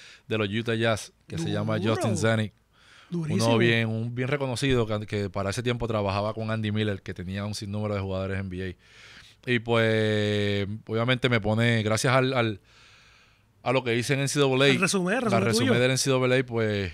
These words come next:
Speaker 1: yo estaba supuesto a ser drafteado en el segundo round con los Atlanta Hawks.
Speaker 2: Diablo, qué duro.
Speaker 1: Eh, no se dio, pero eso fue, eso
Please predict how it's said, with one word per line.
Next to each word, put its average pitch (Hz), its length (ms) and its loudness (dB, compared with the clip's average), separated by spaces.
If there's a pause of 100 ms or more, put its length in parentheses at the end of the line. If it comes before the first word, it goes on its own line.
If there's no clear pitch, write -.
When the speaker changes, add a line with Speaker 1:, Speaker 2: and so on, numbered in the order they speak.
Speaker 1:
yo 110 60 -6
estaba 117 200 -2
supuesto 117 320 -2
a 104 40 -4
ser 117 120 -2
drafteado 113 400 -4
en 107 60 -4
el 101 80 -6
segundo 104 320 -4
round 107 220 -2
con 101 100 -4
los 98 100 -4
Atlanta 98 340 -4
Hawks. 117 260 -4
Speaker 2:
Diablo, 151 320 -2
qué 147 100 -6
duro. 147 320 -6 (440)
Speaker 1:
Eh, - 100 -20
no 110 120 -2
se 170 140 4
dio, 151 240 6 (380)
pero 113 640 6
eso 123 160 2
fue, 120 240 2
eso 120 520 2